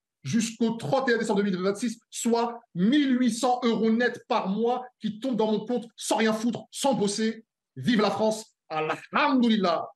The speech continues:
Parce que tous ces salariés-là, tous ces crétins de salariés qui se lèvent le matin pour aller bosser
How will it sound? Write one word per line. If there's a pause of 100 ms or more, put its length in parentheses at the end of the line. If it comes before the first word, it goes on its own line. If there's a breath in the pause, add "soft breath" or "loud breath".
Parce
que
tous
ces
salariés-là, (420)
tous
ces
crétins
de
salariés (480)
qui
se
lèvent
le
matin
pour
aller
bosser